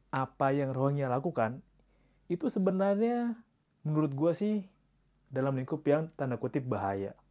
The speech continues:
Bahaya loh, oke, pelan-pelan nanti kita masuk ke sana. Nah, kalau lo belum tahu, Rohingya itu diprakarsai atau di backup oleh U N H C R.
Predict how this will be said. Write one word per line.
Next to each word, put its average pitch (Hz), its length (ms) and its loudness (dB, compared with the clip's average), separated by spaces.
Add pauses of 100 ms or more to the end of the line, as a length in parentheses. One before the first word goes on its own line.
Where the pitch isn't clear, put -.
(460)
Bahaya 123 400 0
loh, 123 240 -6
oke, 95 320 -8
pelan-pelan 123 480 0
nanti 143 80 -4
kita 127 240 -4
masuk 120 240 -4
ke - 80 -14
sana. 101 240 -6 (880)
Nah, 120 160 -2 (800)
kalau 165 320 4
lo 220 80 8
belum 156 320 2
tahu, 135 240 2
Rohingya 151 480 0
itu 208 480 -2 (960)
diprakarsai 131 1800 -2
atau 139 320 0
di 131 160 0
backup 131 880 -4
oleh 131 560 2 (400)
U 185 240 2 (400)
N 180 320 -4 (240)
H 143 320 -2 (160)
C 127 320 0 (160)
R. 113 160 -2